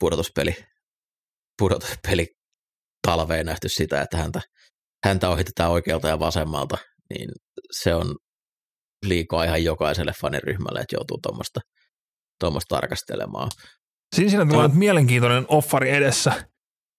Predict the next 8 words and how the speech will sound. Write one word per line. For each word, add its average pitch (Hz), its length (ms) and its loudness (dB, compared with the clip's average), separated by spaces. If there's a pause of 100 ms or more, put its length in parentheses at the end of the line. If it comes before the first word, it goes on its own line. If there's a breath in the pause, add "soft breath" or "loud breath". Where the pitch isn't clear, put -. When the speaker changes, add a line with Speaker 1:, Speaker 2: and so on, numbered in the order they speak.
(240)
Speaker 2:
siinä 156 160 8
mielessä, 135 340 4
että 131 160 2
niinku 127 400 4 (200)
noita 135 340 4 (340)
rissuja 165 440 4 (1200)
ja 139 80 4 (340)
pelirakentajaa 120 800 4